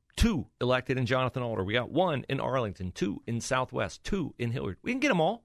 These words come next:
We didn't get 'em all. There's work to be done. The left won this long game over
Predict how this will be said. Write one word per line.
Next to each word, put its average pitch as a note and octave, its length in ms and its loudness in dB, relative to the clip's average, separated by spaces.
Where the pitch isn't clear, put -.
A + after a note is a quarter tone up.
We G#3+ 80 2
didn't C#4+ 140 0
get D#4+ 80 2
'em E3+ 100 2
all. - 180 -8
There's D3 240 2
work B2 220 0
to C3 100 -2
be E3 80 2
done. D#3 240 2
The A#2+ 80 2
left F3+ 400 2
won F3+ 560 2
this C3 480 0
long B2 380 0
game G2+ 400 -4
over G2+ 380 -4